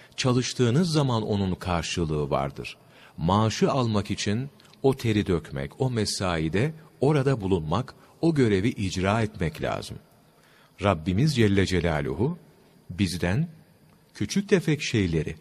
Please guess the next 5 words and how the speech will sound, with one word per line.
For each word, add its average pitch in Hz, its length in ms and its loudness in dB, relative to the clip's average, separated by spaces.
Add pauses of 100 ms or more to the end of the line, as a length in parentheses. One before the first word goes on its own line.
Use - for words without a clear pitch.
(400)
affetmemizi 87 880 -2 (760)
ve 90 220 0
bu 143 80 -4
konuda 107 460 -2 (380)
şiddete 90 680 -2